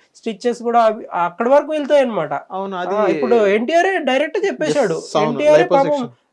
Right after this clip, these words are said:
Speaker 1: చాలా సార్లు చెప్పాడు ఇంటర్వ్యూలో కానీ, లైపోసెక్షన్ నాకు జరిగిందని
Speaker 2: సైడ్
Speaker 1: చెప్పేశాడు.
Speaker 2: ఎఫెక్ట్స్ ఉన్నాయి సార్ దానివల్ల?
Speaker 1: ఎందుకు సైడ్ ఎఫెక్ట్ లేవండి? ఘోరంగా మన లివర్ కానీ లేకపోతే కిడ్నీ కానీ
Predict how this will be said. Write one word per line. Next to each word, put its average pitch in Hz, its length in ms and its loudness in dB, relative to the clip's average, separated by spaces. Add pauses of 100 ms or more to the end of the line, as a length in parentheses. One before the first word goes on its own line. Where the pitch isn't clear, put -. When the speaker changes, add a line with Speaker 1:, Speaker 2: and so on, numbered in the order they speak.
(100)
Speaker 1:
చాలా 294 160 2
సార్లు 311 200 -4
చెప్పాడు 202 480 0
ఇంటర్వ్యూలో 233 420 -2
కానీ, 233 160 -4
లైపోసెక్షన్ 302 560 -4
నాకు 269 160 0
జరిగిందని 294 420 0
Speaker 2:
సైడ్ 226 120 2
Speaker 1:
చెప్పేశాడు. 196 220 6
Speaker 2:
ఎఫెక్ట్స్ - 220 -4
ఉన్నాయి 208 200 -6
సార్ 151 140 -4
దానివల్ల? 135 420 -12
Speaker 1:
ఎందుకు 247 300 -2
సైడ్ 294 240 -2
ఎఫెక్ట్ 277 200 -10
లేవండి? 233 220 -4
ఘోరంగా 247 800 0
మన 208 180 -2
లివర్ 208 460 -4
కానీ 220 300 -2
లేకపోతే 202 340 -8 (100)
కిడ్నీ 202 340 -8
కానీ 226 380 -2